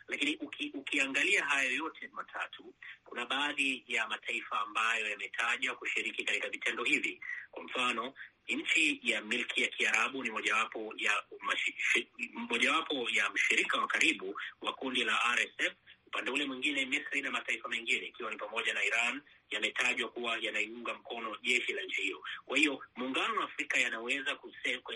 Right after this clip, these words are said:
yanaweza kutoa kauli kuhakikisha kwamba ha-, wale ambao, mataifa ambayo yanayochangia katika mapigano hayo yanachukuliwa hatua madhubuti katika Muungano wa Afrika na katika mu-, um,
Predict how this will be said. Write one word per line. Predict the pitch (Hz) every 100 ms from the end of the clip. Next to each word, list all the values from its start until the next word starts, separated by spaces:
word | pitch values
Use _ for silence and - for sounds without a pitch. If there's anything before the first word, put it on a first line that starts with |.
| 113
yanaweza | 117 123 131 131
kutoa | 123 127 117
kauli | - 123 - 107 123 - -
kuhakikisha | 131 - - -
kwamba | 143 151 143
ha-, | 131 - - - _ - - - 110 - 120 -
wale | 117 123 175
ambao, | 190 - - - - - - -
mataifa | - - 156 -
ambayo | 143 117 117 - - - - - -
yanayochangia | - 135 127 117 113 131 131
katika | 117 113
mapigano | 107 113 113 110
hayo | 104 127 113 98 90 - - -
yanachukuliwa | 92 110 107 107 - - 127 123
hatua | - - - 143 131 113 -
madhubuti | - - 113 110 - - - - _ -
katika | - - 131
Muungano | 117 117 127 127
wa |
Afrika | 123 - - - 165 - -
na | -
katika | - - - -
mu-, | 110 113 117
um, | 107 107 104